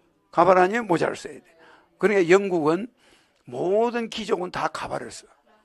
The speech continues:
그게 의무사항이야. 의무사항이야. 그러니까 머리 안 해요. 그냥 탁 짚어 쓰고 나가고 집에 오면 탁 벗어버려. 어, 그렇게,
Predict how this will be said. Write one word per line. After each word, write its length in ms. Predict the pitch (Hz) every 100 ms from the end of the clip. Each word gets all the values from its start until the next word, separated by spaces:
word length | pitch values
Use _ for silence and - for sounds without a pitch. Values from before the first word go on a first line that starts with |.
| _ _ _ _
그게 200 | - 180
의무사항이야. 840 | 165 202 214 202 180 110 - - - _ _ _ _ _
의무사항이야. 460 | 156 160 165 139 131
그러니까 300 | 190 233 226 - - -
머리 320 | 175 240 226
안 140 | 185
해요. 320 | 156 175 117 - _ - _
그냥 460 | - 254 240 233 220 - _ _ _ _ _ _ _ _
탁 340 | - 226 - -
짚어 220 | 220 175
쓰고 360 | - 180 202 - _ _ _ _
나가고 560 | - 123 127 113 - - - -
집에 240 | 277 220
오면 240 | 196 202 -
탁 180 | - -
벗어버려. 360 | 175 - - - _ _ _ _ _ _ _
어, 380 | 143 120 104 - -
그렇게, 320 | 180 240